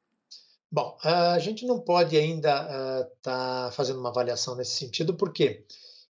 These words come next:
eh, como eu disse, esse trabalho agora de divulgação pros consumidores é novo. Nós começamos isso o ano passado.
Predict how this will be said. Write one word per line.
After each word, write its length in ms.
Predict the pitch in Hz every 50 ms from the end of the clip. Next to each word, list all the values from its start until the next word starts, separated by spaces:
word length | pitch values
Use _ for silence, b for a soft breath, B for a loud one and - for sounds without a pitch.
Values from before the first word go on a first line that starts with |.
| _
eh, 320 | 151 143 143 143 139 135 127
como 180 | - 180 185
eu 60 | 190
disse, 240 | 156 135 123 - -
esse 160 | 127 - -
trabalho 420 | - 175 165 160 160 151 151 147 147
agora 220 | 135 139 135 139
de 120 | 127 127 123
divulgação 640 | 123 120 127 127 131 120 - - 139 127 127 117
pros 420 | - - 123 120 113 - - - -
consumidores 680 | - 127 120 - - 127 123 113 113 - 180 190 190 196
é 60 | 269
novo. 380 | 294 311 320 285 202 120 117 110
Nós 160 | 113 110 -
começamos 500 | - 143 139 131 - 165 156 143 127 123
isso 540 | 135 160 160 - - 196 196 196 196 190 170
o 80 | 151
ano 120 | 143 151 151
passado. 480 | 202 196 - - 170 151 - - -